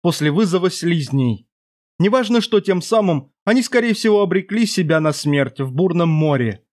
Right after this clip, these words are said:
Моряки больше боялись за свои вечные души, чем за смертные тела. Но что теперь делать Норику?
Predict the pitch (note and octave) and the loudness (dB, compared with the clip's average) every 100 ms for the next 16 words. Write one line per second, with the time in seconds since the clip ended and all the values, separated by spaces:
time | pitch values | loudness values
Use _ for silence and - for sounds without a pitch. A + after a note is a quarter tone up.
0 | _ _ _ F3 A#3 G#3 A#3+ A3+ G#3+ G3 | _ _ _ -2 -2 0 2 2 2 0
1 | F#3 G3 G#3+ G3+ - - _ F#3+ G3 A3+ | 2 2 2 0 -4 -14 _ -4 0 -2
2 | A3 A3 - G#3+ A3 A3 G3+ - C3+ A2+ | 0 0 0 2 2 2 0 -2 -4 -4
3 | _ - F#3 C#3+ C#3+ D#3 E3+ C#3+ D3 C#3+ | _ -4 -4 -2 -4 0 -2 0 0 -2
4 | C#3 C#3 C3 A2 - _ _ _ _ _ | 0 0 0 -2 -6 _ _ _ _ _
5 | _ - C3 - G#3+ G#3+ A3+ G#3+ E3 D#3 | _ -4 -2 0 -2 -2 -2 -2 0 0
6 | F#3 E3+ E3+ F#3 E3 C3+ B2+ A#2 | 0 2 2 2 2 0 -2 -2